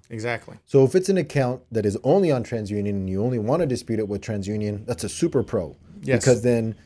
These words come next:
Speaker 2: you just dispute it and it gets handled pretty relatively simple. Um, but if it's an account that's on all three bureaus and you're gonna do one online dispute through TransUnion and you're gonna have to figure out a way to do the disputes at the other two bureaus, now it's probably a con.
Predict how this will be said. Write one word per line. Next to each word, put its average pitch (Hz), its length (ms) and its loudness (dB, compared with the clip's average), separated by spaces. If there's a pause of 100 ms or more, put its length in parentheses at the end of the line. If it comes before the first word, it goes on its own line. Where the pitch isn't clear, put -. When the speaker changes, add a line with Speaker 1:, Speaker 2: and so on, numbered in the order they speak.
(100)
Speaker 2:
you 110 80 -2
just 104 160 -2
dispute 135 420 0
it 139 120 6
and 110 140 2
it 92 60 -4
gets 104 180 -2
handled 107 440 0
pretty 110 420 0
relatively 107 500 -2
simple. 143 560 -2 (380)
Um, 104 400 -4 (280)
but 123 120 0
if 120 100 -2
it's 139 140 -2
an 135 80 0
account 135 300 -2
that's 107 160 -4
on 110 100 -2
all 113 120 -2
three 120 180 -2
bureaus 120 420 0
and 117 100 -2
you're 107 80 -4
gonna 107 160 -2
do 107 200 2
one 117 420 2
online 127 420 0
dispute 120 340 -2
through 107 120 -4
TransUnion 143 640 -2
and 123 120 -2
you're 113 80 -2
gonna 113 120 0
have 110 120 -6
to 104 60 -8
figure 117 320 0
out 113 140 2
a 110 60 0
way 110 180 0
to 104 80 -2
do 110 160 -4
the 104 120 -2
disputes 107 460 -6
at 101 120 -6
the 107 120 -4
other 104 140 -2
two 101 160 -8
bureaus, 135 500 4 (320)
now 120 240 2 (280)
it's 104 180 -4
probably 131 480 4
a 107 60 0
con. 98 440 -6